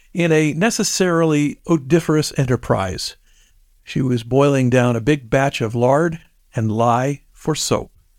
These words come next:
This was typically accomplished with a large cast iron pot over an open fire,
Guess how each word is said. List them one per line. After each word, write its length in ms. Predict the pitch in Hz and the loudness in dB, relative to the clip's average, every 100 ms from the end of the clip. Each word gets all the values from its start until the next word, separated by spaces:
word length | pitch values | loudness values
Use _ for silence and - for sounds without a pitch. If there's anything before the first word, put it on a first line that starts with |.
| _ _ _ _ - | _ _ _ _ -6
This 220 | 123 - | -4 0
was 220 | 117 - | 0 0
typically 420 | - 135 127 123 | -4 -4 0 0
accomplished 580 | 110 - 120 151 151 - | 0 0 0 0 -6 -4
with 100 | 117 | -4
a 40 | |
large 400 | 113 117 113 - | 0 2 2 -2
cast 340 | - 135 131 - | -4 -2 -2 0
iron 300 | 123 113 110 | 0 0 -2
pot 340 | 156 185 202 _ _ _ _ _ _ - | -2 -2 -4 _ _ _ _ _ _ -2
over 240 | 175 170 | 0 2
an 120 | 175 - | 2 2
open 300 | 147 151 147 | 0 0 -2
fire, 680 | - 131 110 98 123 - | -2 0 0 -2 -6 -10